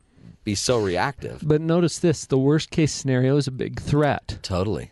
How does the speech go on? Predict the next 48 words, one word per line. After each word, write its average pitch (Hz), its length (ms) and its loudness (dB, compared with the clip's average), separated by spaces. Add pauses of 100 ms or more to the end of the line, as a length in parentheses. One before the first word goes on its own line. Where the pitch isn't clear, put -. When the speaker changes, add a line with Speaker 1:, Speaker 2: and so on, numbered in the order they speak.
Speaker 2:
So - 220 2
what 143 180 2
does 135 180 -2
your 120 120 2
lizard 131 560 0
brain 143 260 0
wanna 139 240 2
do 139 160 0
with 139 120 0
that? 156 220 0 (260)
Speaker 1:
Yep. 76 200 -6 (160)
Speaker 2:
Avoid 135 480 0
it. 131 220 -2
Speaker 1:
Yeah, 73 280 -4
so - 160 -6
run. 87 500 -2
Don't 110 160 2
Speaker 2:
It's 127 120 4
Speaker 1:
even 113 60 0
Speaker 2:
the 147 60 2
Speaker 1:
go 101 80 -2
to 107 60 2
Speaker 2:
fight 131 140 4
or - 20 2
Speaker 1:
that - 160 2
Speaker 2:
flight 151 140 2 (100)
Speaker 1:
question. - 80 -6
That's 127 160 -2
Speaker 2:
response, 131 400 -4
Speaker 1:
right. 139 140 4
Speaker 2:
right? - 80 -8
So 139 220 2
th-, 139 200 -6 (180)
so 170 200 2
it's 139 200 -2
this 151 300 0
trap, - 500 0
it's - 180 -6
this 123 160 -2
cycle 147 600 0
Speaker 1:
Mm-hmm. 90 300 -4 (160)
Speaker 2:
where 151 160 4
anxiety 151 460 2
begins 147 340 0
to 139 100 0
feed 135 340 0
on 117 160 0
itself. - 800 -2